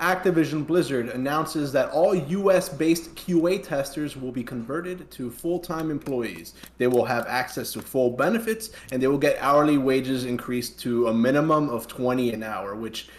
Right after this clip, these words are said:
means they're getting paid more than I am now, which, uh, it hurts.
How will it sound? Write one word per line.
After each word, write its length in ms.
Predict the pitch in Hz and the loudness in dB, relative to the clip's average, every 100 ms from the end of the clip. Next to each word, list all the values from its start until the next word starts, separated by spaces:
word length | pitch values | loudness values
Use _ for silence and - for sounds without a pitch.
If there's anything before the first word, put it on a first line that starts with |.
| - | -4
means 220 | 143 127 | -2 0
they're 160 | 135 123 | 2 4
getting 180 | 127 120 | 2 0
paid 240 | 123 117 | 0 0
more 180 | 117 117 | 2 0
than 120 | 127 | 0
I 180 | 160 170 | 0 0
am 160 | 110 110 | 0 -4
now, 160 | 107 | -6
which, 300 | 113 113 - | -6 -8 -4
uh, 320 | 135 135 139 147 | -2 0 0 0
it 120 | 156 | 2
hurts. 260 | 233 - | 2 0